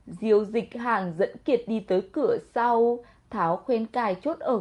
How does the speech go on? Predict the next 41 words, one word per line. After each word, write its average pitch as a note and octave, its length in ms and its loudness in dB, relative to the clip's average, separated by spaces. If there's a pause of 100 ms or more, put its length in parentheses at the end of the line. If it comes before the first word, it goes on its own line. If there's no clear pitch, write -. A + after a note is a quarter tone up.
(100)
cửa F#3+ 260 2 (180)
sau. G#3+ 480 2 (340)
Ha D#4 200 2
ha, D#4 500 0 (260)
thiết - 240 -4
kế A#3 160 4
như D#4+ 160 -2
vậy D4 220 4
chủ C4+ 140 -2
yếu A3 300 4
phòng B3 260 0
tránh A3+ 260 -2
lúc F4+ 200 -4
quên C#4 200 4
đem C4 200 0
theo C#4 140 0
chìa C#4 260 0
khóa. A3+ 600 -2 (760)
Mộ F#3+ 340 2
Dung G3+ 300 -6
Kiệt A#3+ 240 -2
nhíu F#3+ 340 -2
mi A3 260 0
nhăn G#3+ 440 -2
mày, F#3+ 540 -2 (280)
đáng E3+ 300 -2 (100)
chết, F#4 260 0 (300)
nếu G#3 140 2
như E4 160 -2
không D#4+ 240 0
may D#4+ 140 -2
gặp C#4 240 0
phải C4+ 180 0
kẻ G#3 260 2 (160)
cướp, F#4+ 200 0 (360)
chẳng A3 300 -2
lẽ, A#3+ 360 0 (300)
chẳng B3 200 2
phải A3 280 2
phụ - 160 -2
nữ C4+ 160 0